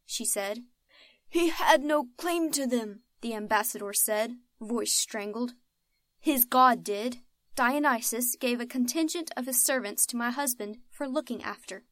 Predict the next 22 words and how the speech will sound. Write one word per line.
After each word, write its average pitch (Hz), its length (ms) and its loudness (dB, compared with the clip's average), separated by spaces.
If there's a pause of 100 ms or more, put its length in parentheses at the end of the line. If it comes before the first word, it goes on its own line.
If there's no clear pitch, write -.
(420)
If 247 160 -6
those 320 240 6
satyr 330 560 4
are 233 140 -2
not 240 220 2
returned, 247 560 -4 (240)
the 269 80 -4
god 247 360 2
will 214 80 -6
be 208 180 -12
very 247 400 0
upset." 202 600 0 (600)
"We 320 180 2
can 302 180 0
bargain. 285 600 2 (180)
I'll 294 160 6
pay 330 200 6
you 359 160 10
generously 240 680 0
for 233 200 -4
the 247 100 0
creatures. 247 640 -6